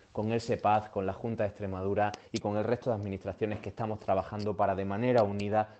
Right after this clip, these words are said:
poder frenar a este virus, poder vencerlo definitivamente.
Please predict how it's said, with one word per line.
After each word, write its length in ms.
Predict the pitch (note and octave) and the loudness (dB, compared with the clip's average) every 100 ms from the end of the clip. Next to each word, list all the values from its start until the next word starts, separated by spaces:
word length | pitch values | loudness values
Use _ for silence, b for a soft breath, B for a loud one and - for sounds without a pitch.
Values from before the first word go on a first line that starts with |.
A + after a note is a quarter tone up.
| - | -6
poder 560 | G2+ G2 G#2 G#2+ - _ - | 0 2 2 0 -8 _ -2
frenar 460 | A2+ G2+ G2+ G2+ - - | 0 0 0 -2 -6 -4
a 120 | G#2+ | -2
este 260 | G2 - G2 | -2 -4 -2
virus, 320 | F#2+ G2 F#2 | -2 -4 -6
poder 420 | - G#2 G#2 G#2 A#2 | 0 2 2 0 -2
vencerlo 520 | G#2 G2 G#2 F#2+ F#2+ | -4 -2 -4 -2 -2
definitivamente. 1000 | F2 - F2 F2 F2 E2 E2+ E2+ E2 | -4 -6 -8 -6 -6 -6 -8 -10 -12